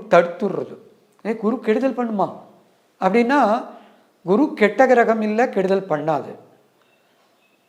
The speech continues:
கெடுதல் வரும்போது வாயை மூடின்னு உக்காண்டிருக்கும். அப்ப கெடுதல் பண்ற மாதிரி தானே அர்த்தம்.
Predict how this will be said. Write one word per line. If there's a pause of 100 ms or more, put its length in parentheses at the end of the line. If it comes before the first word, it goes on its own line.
(220)
கெடுதல்
வரும்போது
வாயை
மூடின்னு
உக்காண்டிருக்கும். (1000)
அப்ப
கெடுதல்
பண்ற
மாதிரி
தானே
அர்த்தம்.